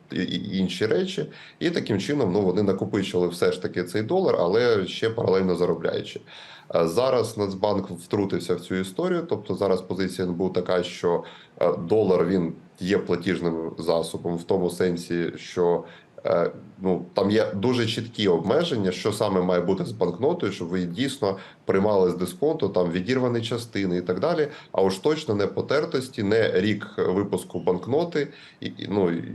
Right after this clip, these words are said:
і не такі речі, які відбувались в нас. Відповідно, зараз ця вся історія закінчується. Е, банки потроху змушують, е, приймати, е, під загрозою штрафів,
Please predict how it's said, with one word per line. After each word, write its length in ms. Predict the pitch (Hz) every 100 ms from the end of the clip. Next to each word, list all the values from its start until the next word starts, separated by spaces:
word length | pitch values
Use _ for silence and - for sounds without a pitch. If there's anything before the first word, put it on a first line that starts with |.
| - -
і 100 | 104
не 120 | 104
такі 280 | 104 101 98
речі, 300 | 127 147 95
які 180 | -
відбувались 520 | 95 87 92 90 87 90
в 20 |
нас. 240 | - - - - -
Відповідно, 360 | 98 98 143 123
зараз 380 | 113 107 98 -
ця 140 | 101
вся 260 | 92 - 95
історія 400 | 90 - 90 90
закінчується. 800 | 107 110 196 208 - - 123 117 - - - -
Е, 100 | 87
банки 640 | 85 117 117 101 92 87 85 -
потроху 380 | - 101 92 87
змушують, 720 | 98 95 95 87 85 85 -
е, 180 | 87 85
приймати, 880 | 87 92 92 87 87 90 90 - - -
е, 320 | 87 87 85 -
під 220 | 95 -
загрозою 680 | 87 92 92 85 85 82 82 - -
штрафів, 580 | - 90 87 - 87